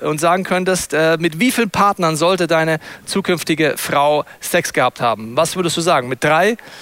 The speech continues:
äh, mit dreizehn oder mit fünfzig oder mit null? Also wenn alles möglich wäre.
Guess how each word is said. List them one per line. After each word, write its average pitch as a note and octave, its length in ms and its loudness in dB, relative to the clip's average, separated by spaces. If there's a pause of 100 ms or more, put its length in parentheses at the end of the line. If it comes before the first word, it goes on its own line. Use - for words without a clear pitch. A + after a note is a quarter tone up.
(320)
äh, D3+ 360 4
mit - 460 -4
dreizehn F#3 600 2
oder F3+ 240 2
mit D#3+ 140 0
fünfzig F#3+ 580 -2
oder E3+ 200 2
mit E3+ 140 0
null? E3 240 2
Also C3+ 160 0
wenn E3+ 100 0
alles G#3+ 240 2
möglich G3+ 360 0
wäre. C#3 340 2